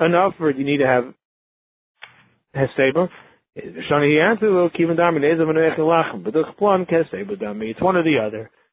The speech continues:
If you made up to go eat there, even just sitting is considered a kviyas 'cause you made up to be there. Or if you didn't make up, but Lamaisa, they're all sitting by Heseba, they're all reclining, they're, that, that in itself is a kviyas. The male, they were able to make a, one bracha of everybody.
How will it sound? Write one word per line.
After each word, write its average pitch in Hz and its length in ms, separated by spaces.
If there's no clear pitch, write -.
If 196 360
you 151 120
made 160 260
up 196 180
to 185 80
go 165 160
eat 180 180
there, 151 200
even 156 180
just 143 220
sitting 160 240
is 135 180
considered 143 380
a - 80
kviyas 135 260
'cause 135 120
you 143 60
made 131 140
up 123 200
to 143 100
be 156 140
there. 220 220
Or 233 200
if 143 60
you 165 80
didn't 190 120
make 196 120
up, 233 180
but 170 80
Lamaisa, 170 340
they're 147 160
all 165 160
sitting 185 180
by 202 160
Heseba, 208 380
they're 151 140
all 175 80
reclining, 226 560
they're, 190 380
that, 202 240
that 202 160
in 190 100
itself 180 240
is 170 60
a 170 40
kviyas. 107 440
The 165 80
male, 202 200
they 175 140
were 165 80
able 156 160
to - 100
make 147 160
a, 151 60
one 160 220
bracha 147 240
of 139 120
everybody. 147 600